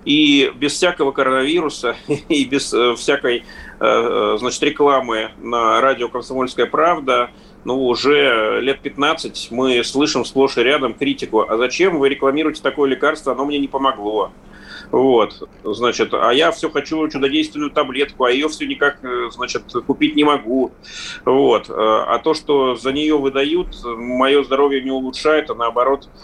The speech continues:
э, значит, э, может даже ухудшить. Вот, э, да, это вещь стандартная, и, э, ну, сам факт, то, что мы об этом сегодня говорим,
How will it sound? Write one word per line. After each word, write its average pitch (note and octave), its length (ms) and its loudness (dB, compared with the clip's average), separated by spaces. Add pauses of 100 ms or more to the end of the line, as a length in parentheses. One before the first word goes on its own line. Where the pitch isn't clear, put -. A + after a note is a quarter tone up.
(220)
э, G#2 520 2
значит, A2 340 -4 (160)
э, G2+ 840 4
может B2+ 260 2
даже C3+ 180 2
ухудшить. A2+ 640 -6 (480)
Вот, C#3 280 4
э, B2 300 0
да, F#3 240 4
это G3+ 600 2
вещь F#3 260 -4
стандартная, F3+ 920 -2
и, D#3 520 4
э, B2+ 340 0
ну, E3 300 -2
сам D3 200 0
факт, - 280 -4
то, C#3+ 300 0
что C3+ 180 -4
мы C#3 140 0
об C3+ 100 0
этом C3+ 220 -2
сегодня C3 340 0
говорим, E3 480 2